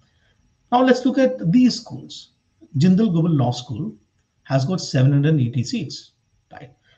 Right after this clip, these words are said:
Now you could, at this point in time, look at this data and go be a little cynical, or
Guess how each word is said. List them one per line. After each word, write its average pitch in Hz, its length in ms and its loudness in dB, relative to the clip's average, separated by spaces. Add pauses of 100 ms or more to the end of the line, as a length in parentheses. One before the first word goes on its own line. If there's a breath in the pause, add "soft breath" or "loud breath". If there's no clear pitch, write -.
Now 156 60 -2
you 165 180 4
could, 165 340 -2
at 147 200 -2
this 160 140 -2
point 165 180 0
in 147 80 0
time, 160 180 2
look 147 160 -2
at 151 60 -2
this 143 120 -2
data 143 280 -2
and 139 140 -4
go 139 160 -4
be 147 240 0
a 139 100 0
little 143 300 2
cynical, 165 720 0 (280 loud breath)
or 143 420 -4